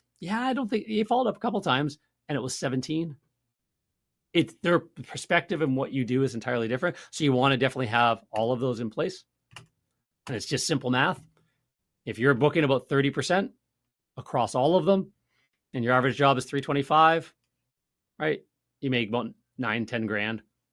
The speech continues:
on a hundred leads in a month. Take the exact same hundred leads, change nothing about your money,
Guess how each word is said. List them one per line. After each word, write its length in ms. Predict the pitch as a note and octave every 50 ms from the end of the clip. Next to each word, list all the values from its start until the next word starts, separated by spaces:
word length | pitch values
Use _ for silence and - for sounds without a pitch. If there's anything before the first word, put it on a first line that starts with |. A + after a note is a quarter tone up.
| _ -
on 140 | B2+ A2+ G#2+
a 40 |
hundred 280 | F#2+ G#2+ A2+ G#2+ G#2 F#2
leads 280 | F#2+ G#2 G2+ G2+ G2+ A#2
in 60 | G#2
a 40 | G2
month. 280 | G2 F#2 - - _ _ _ _ _ _ _ _ _ _ _ _ _ _ _ - - - - - _ _ _ _ _ _ _ _ - - - _ _ _ _ _ _ _ _ - - - _ _ _ _ -
Take 180 | - F3+ D#3 A#2
the 60 | D3
exact 360 | B2+ G#2+ G2 C3+ B2 D3 D3
same 160 | - F#3 F3+
hundred 260 | D#3 D#3+ E3+ F3 D#3+ C3
leads, 300 | C3 C3+ C#3 C#3+ - -
change 320 | - C#3+ A#2+ A#2 G2+ F#2+
nothing 360 | G#2 G#2 A#2 C#3+ C#3 F#3 E3+
about 160 | E3 E3+ E3+
your 100 | - D#3+
money, 360 | D3 C3 B2 C3 C3 B2 B2+